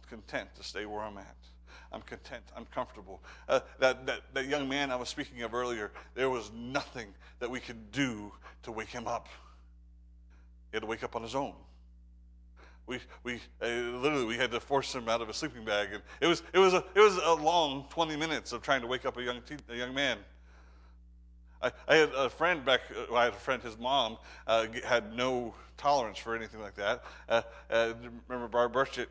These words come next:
And her, her trick was she would take marbles, a handful of marbles, and she'd put 'em in the freezer. And so in the morning, when her son, her teenage son, refused to get out of bed because he was resisting every movement, uh, trying to get up,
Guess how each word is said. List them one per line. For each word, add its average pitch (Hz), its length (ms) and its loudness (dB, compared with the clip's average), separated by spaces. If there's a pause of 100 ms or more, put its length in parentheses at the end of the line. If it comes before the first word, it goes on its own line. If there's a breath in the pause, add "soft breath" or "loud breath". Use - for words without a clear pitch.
(300 loud breath)
And 113 140 0
her, 143 220 6
her 156 200 4
trick 131 300 -2
was 120 140 -4
she - 140 -8
would 123 100 -10
take - 180 -6 (320 loud breath)
marbles, 110 380 2
a 104 40 -10
handful 123 320 -2
of 113 60 -2
marbles, 127 380 0
and 117 100 -16
she'd - 160 -12
put 135 80 -12
'em 123 80 -10
in 120 80 -16
the 113 60 -16
freezer. 123 360 -6 (520 loud breath)
And 117 120 -2
so 131 200 0
in 120 80 -2
the 120 80 -6
morning, 127 340 0
when 120 120 -4
her 117 140 -6
son, 131 440 -2
her - 120 -18
teenage 131 300 -6
son, 143 160 0
refused 117 320 -10
to 117 60 -14
get 117 100 -2
out 113 140 4
of 104 80 -10
bed 117 260 2 (400 loud breath)
because 110 260 -2
he 127 60 -4
was 110 80 -6
resisting 113 560 -2
every 113 240 0 (320 loud breath)
movement, 127 300 -4 (120)
uh, 117 100 -8 (260)
trying 123 180 0
to 113 60 -6
get 117 100 -2
up, 139 220 2